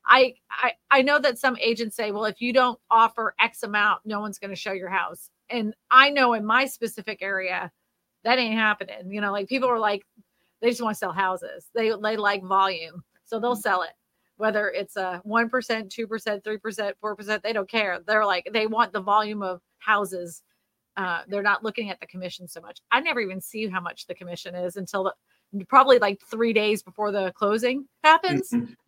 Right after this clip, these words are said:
Speaker 1: unless I'm on the listing side, then I know. But on the buyer side, I don't even look at it. And I'm like,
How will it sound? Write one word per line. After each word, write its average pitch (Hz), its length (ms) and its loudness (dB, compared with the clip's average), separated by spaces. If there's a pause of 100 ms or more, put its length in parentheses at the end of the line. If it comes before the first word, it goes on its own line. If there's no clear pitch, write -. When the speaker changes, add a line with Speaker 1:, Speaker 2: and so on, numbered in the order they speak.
(200)
Speaker 1:
unless 240 380 6
I'm 247 200 6
on 233 160 2
the 208 80 -2
listing 208 340 0
side, 180 280 -4
then 220 140 -2
I 196 120 0
know. 180 320 -6
But 185 200 -4 (320)
on 226 140 2
the 214 80 2
buyer 226 340 6
side, 320 340 2
I 262 120 6
don't 311 100 2
even 208 140 -2
look 247 200 0
at 185 200 6
it. - 40 -4
And - 80 -6
I'm 214 80 0
like, 220 200 0